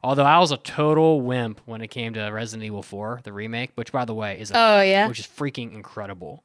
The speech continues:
Speaker 1: Like, you definitely, you liking horror games, you gotta get that. It's f-, and it's on P C. It's amazing. Um, one hundred percent recommend it. And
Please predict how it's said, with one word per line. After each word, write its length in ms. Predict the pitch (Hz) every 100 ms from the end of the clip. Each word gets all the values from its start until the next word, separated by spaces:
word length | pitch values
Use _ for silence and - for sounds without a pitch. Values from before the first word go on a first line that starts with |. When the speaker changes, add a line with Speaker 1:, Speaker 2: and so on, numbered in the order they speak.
| _ 117
Speaker 1:
Like, 120 | 113
you 160 | 120
definitely, 380 | 113 117 - 107 - - _ _ _
you 440 | - 139 175 202 185
liking 380 | 156 160 160
horror 260 | 131 143 160
games, 400 | 165 170 180 165
you 80 | 147
gotta 280 | 127 117 104
get 180 | 101
that. 200 | 82 - _ _ _
It's 340 | 131 135 131 -
f-, 200 | - -
and 120 | 135 131
it's 100 | 156
on 120 | 143
P 120 | 87
C. 300 | 78 80 69 _
It's 140 | - 117
amazing. 540 | 110 101 95 90 160 _ _ _ _ -
Um, 580 | 110 110 107 104 101 120 _ _ _ _ _ -
one 140 | 135
hundred 180 | 139 127
percent 240 | 110 120
recommend 420 | 110 104 101 95 92
it. 140 | - _ _ _ _ -
And 560 | 117 113 113 110 107